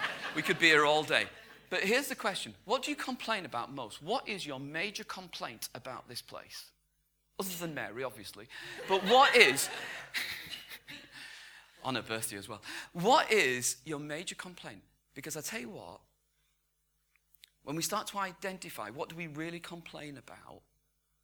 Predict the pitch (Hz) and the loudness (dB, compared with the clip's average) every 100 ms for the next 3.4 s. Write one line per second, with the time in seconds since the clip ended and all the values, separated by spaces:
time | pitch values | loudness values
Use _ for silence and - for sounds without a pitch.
0 | _ _ _ _ - 160 - 165 151 131 | _ _ _ _ -2 -2 -2 -6 -8 -12
1 | - 127 110 110 139 151 - _ _ - | -12 -14 -14 -12 -10 -10 -12 _ _ -10
2 | 165 139 123 131 139 143 - 110 123 113 | -6 -6 -8 -8 -10 -10 -14 -14 -14 -14
3 | - 117 104 - | -16 -16 -16 -20